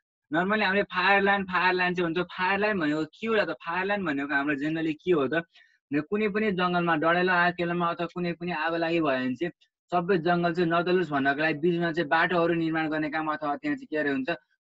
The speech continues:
सडक बिस मिटर, तिस मिटरको त्यहाँ चाहिँ बाटो जस्तो निर्माण गरिएको हुन्छ, जसले गर्दा के हुन्छ, यताको वारी, रोड वारीको रुख बिरुवाहरू जोडे-, जलेर चाहिँ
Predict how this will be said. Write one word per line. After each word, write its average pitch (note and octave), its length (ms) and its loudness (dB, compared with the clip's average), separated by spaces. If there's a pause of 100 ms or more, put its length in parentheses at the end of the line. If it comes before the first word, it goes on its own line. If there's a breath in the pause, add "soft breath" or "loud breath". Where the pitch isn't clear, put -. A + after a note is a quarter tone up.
सडक E3+ 160 2
बिस E3+ 260 -2
मिटर, F#3 220 -2
तिस F3 240 -8
मिटरको E3+ 280 -2
त्यहाँ D#3 200 -8
चाहिँ D#3 100 -6
बाटो D#3+ 280 -2
जस्तो D#3+ 180 -6
निर्माण E3 280 0
गरिएको C#3+ 280 0
हुन्छ, C3+ 140 -4
जसले D#3+ 160 2
गर्दा D#3 180 -2
के D#3+ 140 -10
हुन्छ, D3 160 -6 (520 loud breath)
यताको G3 320 0 (220)
वारी, F3+ 260 2
रोड E3 320 0
वारीको F3 420 2
रुख E3+ 220 2
बिरुवाहरू D3+ 400 0
जोडे-, D3+ 360 -4 (340)
जलेर D#3 320 0
चाहिँ F#3+ 140 -6